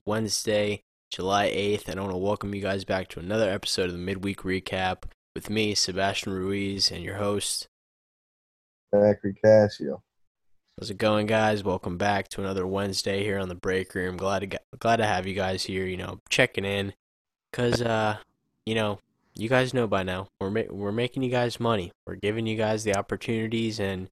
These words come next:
Speaker 1: it's time for you guys to capitalize and make yourself some money during this quarantine.
Speaker 2: Yeah, might as well.
Speaker 1: Uh, so th-, this, today we're gonna go over our picks from Sunday, and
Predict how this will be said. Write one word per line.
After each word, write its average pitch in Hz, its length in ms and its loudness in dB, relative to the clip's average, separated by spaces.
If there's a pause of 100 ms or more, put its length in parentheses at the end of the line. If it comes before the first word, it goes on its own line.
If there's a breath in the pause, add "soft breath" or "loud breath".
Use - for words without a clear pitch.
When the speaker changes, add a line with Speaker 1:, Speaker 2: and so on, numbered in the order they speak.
(440)
Speaker 1:
it's - 100 -12
time 104 160 0
for 110 140 -6
you 107 40 -2
guys 107 260 0
to - 60 -12
capitalize 107 760 0
and 92 100 -4
make 101 220 -2
yourself 104 280 -2
some 104 140 -4
money 98 240 -2
during 90 240 -6
this 85 160 -10
quarantine. - 560 -8 (1700)
Speaker 2:
Yeah, 90 120 -10
might 92 260 -10
as 98 160 -14
well. 98 380 -10 (1160)
Speaker 1:
Uh, 95 260 -2
so 104 200 -2
th-, 107 180 -4 (300)
this, 113 160 -2
today 117 320 0
we're 110 140 2
gonna 107 180 -4
go 101 220 2
over 101 340 0
our 92 240 0
picks - 300 -2
from 90 180 -8
Sunday, 131 640 2
and 92 560 -4